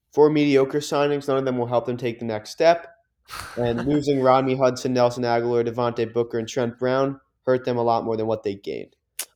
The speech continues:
Speaker 1: Along with
Speaker 2: Yeah.
Speaker 1: that, in their key additions, if they could look at what we are looking at right now, the sheet we made,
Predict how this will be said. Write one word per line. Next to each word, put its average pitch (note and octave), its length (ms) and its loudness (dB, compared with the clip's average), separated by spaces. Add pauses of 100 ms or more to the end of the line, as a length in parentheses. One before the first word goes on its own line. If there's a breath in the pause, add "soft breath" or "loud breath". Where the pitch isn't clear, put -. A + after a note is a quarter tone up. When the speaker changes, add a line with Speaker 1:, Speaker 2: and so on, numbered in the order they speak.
(100)
Speaker 1:
Along E3 340 6
with - 160 -6
Speaker 2:
Yeah. E3 200 10
Speaker 1:
that, - 40 2 (760)
in D#3 140 2
their D3+ 120 4
key E3+ 200 2
additions, D#3 760 2
if - 320 -8 (160)
they C#3 160 4
could C3+ 300 -2
look C3+ 160 -2
at B2+ 160 2
what A#2 140 0
we B2 120 0
are B2+ 80 4
looking B2+ 300 -2
at B2 120 0
right B2+ 120 -2
now, C3 360 -4
the B2+ 60 -10
sheet C3 240 -4
we B2+ 100 -2
made, C#3 300 0